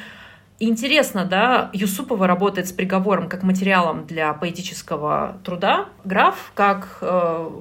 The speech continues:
и ее вот этот вот, м, команда, вот это Н К О, они работают с приговорами как с реальной статистикой. Но вс-, обе,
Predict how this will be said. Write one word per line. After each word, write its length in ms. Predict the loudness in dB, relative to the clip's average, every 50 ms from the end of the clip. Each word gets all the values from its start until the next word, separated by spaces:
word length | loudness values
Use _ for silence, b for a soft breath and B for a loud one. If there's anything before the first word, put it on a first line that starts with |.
| -16 -12 -8
и 80 | -6
ее 280 | -2 0 2 4 4 4
вот 220 | 4 2 -2 -6
этот 240 | -10 -12 -12 -14 -12
вот, 340 | -12 -12 -12 -12 -12 -14 -14 -12
м, 640 | -10 -10 -10 -10 -10 -12 -14 -12 -12 -12 -10 -10 -10 -10 -10 -10 -10 -12 -12 -10 -10 -10 -8 -4
команда, 680 | -4 0 2 2 2 2 2 0 -2 -4 -6 -6 -8 -8
вот 120 | -8 -8
это 160 | -6 -4 -2
Н 160 | -2 -2 -2 0
К 60 | 2 4
О, 260 | 6 6 4 2 0 B B B B B B
они 240 | -2 0 2 4 6
работают 460 | 6 6 6 6 6 6 6 2 -2 -4
с 40 | -4
приговорами 640 | -4 0 2 2 4 6 6 6 6 4 4 0 0
как 220 | 0 -2 -2 -4
с 100 | -2 0
реальной 340 | 2 4 4 4 4 2 0
статистикой. 800 | 0 0 -2 -4 -2 -2 -4 -4 -4 -6 -8 -10 -10 -10 -10 -4 0
Но 260 | 2 2 2 2 0 -4
вс-, 240 | -6 -6 -6 0 4
обе, 500 | 4 4 6 6 4 4 4 4 2 -2